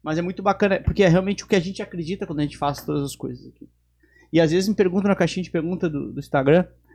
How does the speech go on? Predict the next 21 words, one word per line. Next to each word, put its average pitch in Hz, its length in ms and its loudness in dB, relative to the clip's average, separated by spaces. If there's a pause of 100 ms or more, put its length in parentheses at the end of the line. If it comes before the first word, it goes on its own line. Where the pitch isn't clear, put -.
(460)
que 151 920 -2 (420)
por 175 120 -4
que 214 120 -8
que - 80 -16
tu 247 60 -2
acorda 190 360 0
de 165 120 0
manhã? 143 420 0 (300)
E 156 60 -4
eu 160 100 0
acho 175 240 -2
que - 220 -4 (280)
tu 185 120 -2
manter 190 420 4
a 247 60 4
vontade 180 560 2
de, 156 220 -16
de 156 300 -2
acordar 151 460 2
de 143 100 -2
manhã 135 400 0